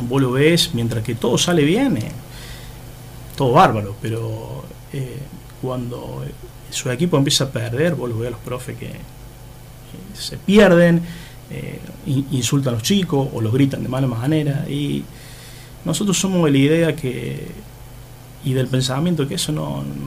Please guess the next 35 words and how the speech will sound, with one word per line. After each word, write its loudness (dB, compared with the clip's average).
no -4
se 0
debe 6
hacer, -6
jamás 0
se -2
debe 0
hacer -2
bajo -6
ninguna -2
circunstancia. -8
Eh, -6
el 4
día, 10
y 12
ojalá 6
que 6
nunca 6
suceda, -2
el -6
día 2
siempre 0
lo -2
digo 4
como -4
un -2
pensamiento 0
y 0
lo -2
hablo -2
mucho -2
con, -10
con -4
el -4
profe, 2